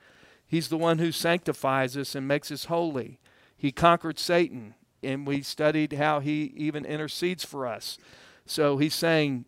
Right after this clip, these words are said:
therefore, because of all that, he's saying, "Consider Jesus."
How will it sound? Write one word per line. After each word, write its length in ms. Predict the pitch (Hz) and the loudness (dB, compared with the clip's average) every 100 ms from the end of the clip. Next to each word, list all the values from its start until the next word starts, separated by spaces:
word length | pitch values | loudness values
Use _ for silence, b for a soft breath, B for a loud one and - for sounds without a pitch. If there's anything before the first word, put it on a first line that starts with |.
| - | 2
therefore, 540 | 165 190 - 151 135 | 6 6 4 0 0
because 680 | 131 - 131 - - 190 208 | -2 -10 -10 -8 0 2 4
of 100 | 208 | 4
all 220 | 147 123 | 4 4
that, 420 | 117 120 120 143 _ b b b b b | 0 0 0 -2 _ b b b b b
he's 200 | 170 - | -6 0
saying, 260 | 180 180 - | 2 2 2
"Consider 500 | 170 - 202 214 185 | -2 4 8 8 6
Jesus." 640 | 135 135 117 110 - - | 0 -4 -4 -10 -14 -14